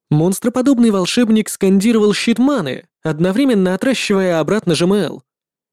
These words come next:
Простые стрелы, возможно, способны пробить его уязвимую шею, но не магический барьер. Бокси уже приходил в себя, а Архибес выкарабкивалась из импровизированной ловушки. Зеркального изображения с рапирой нигде не было видно,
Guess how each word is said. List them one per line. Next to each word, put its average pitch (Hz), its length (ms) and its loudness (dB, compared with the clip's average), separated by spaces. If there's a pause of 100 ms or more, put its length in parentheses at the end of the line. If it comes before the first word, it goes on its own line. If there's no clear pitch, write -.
(180)
Простые 254 360 2
стрелы, 285 320 0
возможно, 233 400 2
способны 226 420 0
пробить 208 340 -2
его 220 200 2
уязвимую 208 560 0
шею, - 420 -4 (240)
но 196 140 2
не 226 100 2
магический 202 560 -4
барьер. 147 480 -6 (600)
Бокси 240 380 2
уже 226 200 2
приходил 208 380 0
в - 40 -10
себя, 196 400 -2
а 156 160 -2
Архибес 190 480 -2 (200)
выкарабкивалась 202 840 0
из 170 140 0
импровизированной 165 680 0
ловушки. 170 580 -4 (420)
Зеркального 151 640 0
изображения 151 560 -2
с - 80 -6
рапирой 160 420 0
нигде 165 320 -2
не 160 100 -2
было 170 180 2
видно, 190 460 -6